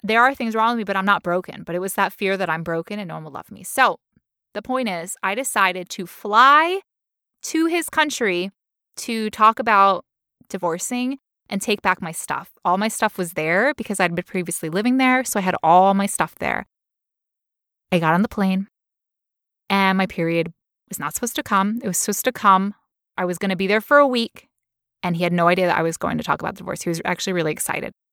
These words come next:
And my period was supposed to come when I got back. So what happened?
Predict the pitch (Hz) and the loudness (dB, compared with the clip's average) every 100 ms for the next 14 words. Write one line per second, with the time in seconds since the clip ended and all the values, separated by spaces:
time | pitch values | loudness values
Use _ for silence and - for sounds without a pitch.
0 | _ _ _ - 208 202 196 196 190 - | _ _ _ -2 2 2 2 0 -4 -10
1 | _ _ _ 208 196 185 180 - 180 185 | _ _ _ -6 -4 -2 -4 -4 -8 -8
2 | - 175 165 160 156 151 - - _ - | -6 -4 -4 -6 -6 -4 -6 -12 _ -12
3 | - 254 269 254 247 339 | -2 0 2 2 2 0